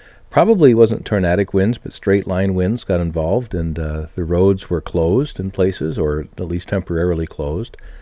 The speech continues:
Uh, we just had some vicious, vicious, uh, winds that took trees down. Uh, one of them put the tree right across the interstate. I think I have a photo of that.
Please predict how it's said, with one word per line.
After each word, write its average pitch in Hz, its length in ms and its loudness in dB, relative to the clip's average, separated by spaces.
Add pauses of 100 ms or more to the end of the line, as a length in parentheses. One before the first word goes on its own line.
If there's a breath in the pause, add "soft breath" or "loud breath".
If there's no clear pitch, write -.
(320 soft breath)
Uh, 69 340 -6 (180)
we 90 120 -2
just 95 220 -6
had 87 200 0
some 76 240 -6
vicious, 71 640 -4 (100)
vicious, 78 580 -8
uh, 69 180 -10
winds 76 400 -6
that 71 180 -10
took - 160 -6
trees 101 400 0
down. 73 420 -6 (640 soft breath)
Uh, 71 180 -8
one 78 300 0
of 120 80 2
them 78 140 -4
put - 240 -6
the 78 260 -2
tree 95 280 0
right 85 220 2
across 95 460 -2
the 87 120 0
interstate. 87 360 -4
I 67 60 -8
think 80 180 -8
I 80 40 -4
have 76 120 -6
a 73 40 -8
photo 85 300 -6
of 71 100 -10
that. - 220 -14